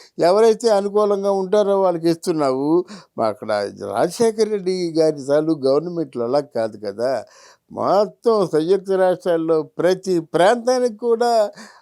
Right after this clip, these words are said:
అర్హులైన ప్రతి వారికి కూడా తాయిలాలు అందాయన్నమాట. మహానుభావుడు ఎన్నిళ్ళు కట్టించాడు, ఆ? ఎంతమందిని బతికించాడు ఆరోగ్యశ్రీతో. అలాంటి ఒక్క పనైనా చేసావయ్యా నువ్వు? ఆ? పోలవరం అన్నాడు, ప్రారంభించాడు.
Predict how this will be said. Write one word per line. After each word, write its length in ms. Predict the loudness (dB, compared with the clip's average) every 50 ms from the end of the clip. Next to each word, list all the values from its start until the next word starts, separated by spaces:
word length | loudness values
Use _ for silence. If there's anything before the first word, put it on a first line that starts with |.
| _ -2
అర్హులైన 520 | 0 0 2 2 2 2 4 4 4 2 0
ప్రతి 260 | 0 -2 -2 0 0
వారికి 380 | 2 2 4 2 2 0 -2 -6
కూడా 400 | -4 -4 -2 0 2 2 2 2
తాయిలాలు 600 | 0 0 0 2 2 2 2 2 2 0 0 -2
అందాయన్నమాట. 680 | -2 -2 -2 0 0 0 -2 -4 -8 -12 -12 -12 -14 -16 -16 -16 -18 _ _ -20 -20 -20 _ _ -12
మహానుభావుడు 720 | -10 -6 -4 -2 -2 -2 -2 -4 -2 -2 -2 -2 -2 -4 -4
ఎన్నిళ్ళు 560 | -4 -2 -2 -2 -2 -2 -2 -2 0 0 0
కట్టించాడు, 920 | 0 -2 -4 -4 -6 -8 -10 -8 -8 -8 -8 -8 -8 -10 -12 -16 -18 -18 _ _ _ _ _ _ _ _ _ -6 -4
ఆ? 240 | -2 -2 -2 -4 -6 -10 -20 -20 _ _ -4 -4
ఎంతమందిని 600 | -2 0 0 0 0 0 0 0 0 0 0 2
బతికించాడు 720 | 2 2 0 0 -2 -6 -6 -6 -2 0 2 2 2 2
ఆరోగ్యశ్రీతో. 1040 | 4 2 2 2 0 -2 -2 -2 -4 -4 -4 -4 -6 -6 -6 -6 -6 -6 -6 -6 -8 -10 -18 -20 -20 -14 _ -4
అలాంటి 320 | -2 0 0 -2 0 -2
ఒక్క 220 | -2 -4 -4 -6
పనైనా 320 | -8 -6 -4 -4 -4 -6 -6
చేసావయ్యా 580 | -6 -4 -6 -4 -4 -4 -4 -2 -2 -2 -4
నువ్వు? 340 | -4 -6 -8 -10 -10 -12 -14 -16 _ _ _ _ _ _ _ _ _ -8
ఆ? 200 | -6 -4 -4 -4 -6 -12 -20 _ 0 2
పోలవరం 520 | 4 4 6 4 4 4 2 2 2 0
అన్నాడు, 380 | 0 0 0 0 0 0 -2 -6
ప్రారంభించాడు. 1000 | -4 0 2 2 2 2 0 -4 -4 -4 -6 -4 -2 -2 -2 -2 -2 -6 -12